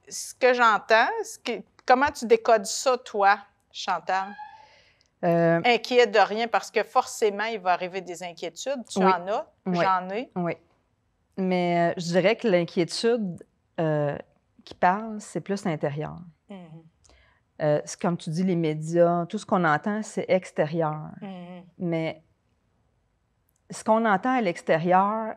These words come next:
Speaker 2: est-ce
Speaker 1: Mhm.
Speaker 2: qu'on, on, on se l'approprie, là ?
Speaker 1: Le laisser sans entrer en nous.
Speaker 2: Oui, c'est ça. C'est, euh, donc, ne soyez inquiets de rien. En,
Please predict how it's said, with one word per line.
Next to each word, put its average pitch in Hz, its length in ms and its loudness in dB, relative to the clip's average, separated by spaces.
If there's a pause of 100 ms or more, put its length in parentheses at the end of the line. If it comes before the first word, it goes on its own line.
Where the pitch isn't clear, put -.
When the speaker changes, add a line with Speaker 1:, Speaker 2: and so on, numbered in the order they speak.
Speaker 2:
est-ce 185 220 0
Speaker 1:
Mhm. - 60 -20
Speaker 2:
qu'on, 190 600 -2 (180)
on, 165 500 -2 (640)
on 190 40 -8
se 190 140 -2
l'approprie, 175 840 0
là ? 151 80 -12 (180)
Speaker 1:
Le 190 300 -8
laisser 226 640 -4 (400)
sans 214 300 -2 (100)
entrer 220 460 0
en 196 140 0
nous. 175 160 -10 (160)
Speaker 2:
Oui, 190 180 0
c'est 185 200 -4
ça. - 400 -6
C'est, 165 440 2
euh, 156 380 4
donc, 175 260 2
ne 185 120 -2
soyez 233 300 -4
inquiets 233 280 2
de 196 80 2
rien. 180 720 0
En, - 20 -10